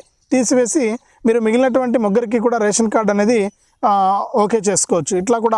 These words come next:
ఆప్షన్ అయితే ఉంది, ఆ విధంగా కూడా మీరు ప్రయత్నం చేయండి. అలాగే మనకు ఈ రేషన్ కార్డుకు సంబంధించి అడ్రస్ మార్పు, అంటే మీరు ఇప్పుడు ఒక ఊర్లో ఉండి ఉంటారు,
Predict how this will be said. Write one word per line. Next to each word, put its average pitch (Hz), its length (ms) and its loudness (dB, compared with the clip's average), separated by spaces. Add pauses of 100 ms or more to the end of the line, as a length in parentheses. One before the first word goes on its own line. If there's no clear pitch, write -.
ఆప్షన్ 202 240 -2
అయితే 185 200 0
ఉంది, 220 180 0
ఆ - 80 2
విధంగా 208 300 0
కూడా 190 180 2
మీరు 180 140 2 (420)
ప్రయత్నం 208 400 0
చేయండి. 208 280 0 (360)
అలాగే 254 280 0
మనకు 247 260 2 (1040)
ఈ 208 120 2
రేషన్ 240 280 -2
కార్డుకు 262 280 0
సంబంధించి 233 420 0
అడ్రస్ 202 340 -2
మార్పు, 170 280 0 (400)
అంటే 214 200 4
మీరు 240 180 0
ఇప్పుడు 226 200 0
ఒక 208 80 -2 (120)
ఊర్లో 247 240 2
ఉండి 226 140 0
ఉంటారు, 214 240 0